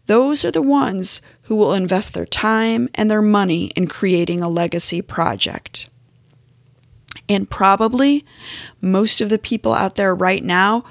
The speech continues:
who do understand that, who recognize the value of their stories, probably most of them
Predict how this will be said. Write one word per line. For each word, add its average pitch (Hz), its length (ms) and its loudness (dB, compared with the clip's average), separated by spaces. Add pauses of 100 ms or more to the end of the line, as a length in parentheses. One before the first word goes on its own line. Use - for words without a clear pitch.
(240)
who 180 200 -4
do 185 340 -2
understand 233 640 0
that, 240 260 2 (260)
who 185 180 -2
recognize 214 680 0
the 220 120 -2
value 220 400 2
of 220 180 0
their 220 140 2
stories, 220 640 2 (400)
probably 247 520 0
most 220 340 0
of 214 100 -4
them 190 260 -2